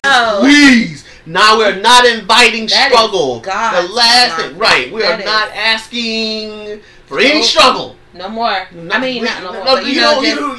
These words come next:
Speaker 2: you, we hit Jesus. You know my heart.
Speaker 1: Lord,
Speaker 2: You know my
Speaker 1: exactly.
Speaker 2: heart. I don't wanna go through nothing else.
Speaker 1: No.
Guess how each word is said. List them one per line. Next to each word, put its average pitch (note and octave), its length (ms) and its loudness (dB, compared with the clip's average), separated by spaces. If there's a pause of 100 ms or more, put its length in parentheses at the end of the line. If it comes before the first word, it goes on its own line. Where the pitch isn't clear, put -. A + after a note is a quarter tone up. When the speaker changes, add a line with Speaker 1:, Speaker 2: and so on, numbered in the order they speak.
Speaker 2:
you, A#3+ 60 -10
we C#4+ 160 -2
hit E4 200 -4
Jesus. A#3+ 380 -2
You D4 140 -6
know C4+ 160 2
my A3 80 2
heart. A#3 320 2
Speaker 1:
Lord, A3 280 0
Speaker 2:
You A3 200 -8
know A3 80 0
my G#3+ 40 4
Speaker 1:
exactly. A3 300 2
Speaker 2:
heart. B3 240 6
I A3 260 4
don't A#3 160 -2
wanna B3 340 4
go A#3+ 280 2
through A#3 240 -12
nothing C4 420 0
else. - 640 2
Speaker 1:
No. E4 200 -8